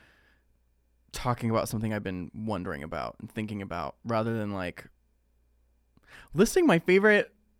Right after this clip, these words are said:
albums. <laughs> So, or, like, reacting to whatever. Like, it's not gonna be like that. It's still gonna be fun, but, um,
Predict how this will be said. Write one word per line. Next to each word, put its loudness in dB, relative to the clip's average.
albums. 2
<laughs> 8
So, 6
or, 8
like, 8
reacting 8
to 2
whatever. 4
Like, 0
it's -4
not 6
gonna 2
be 4
like 4
that. 4
It's 0
still 4
gonna 6
be 6
fun, 8
but, 6
um, 4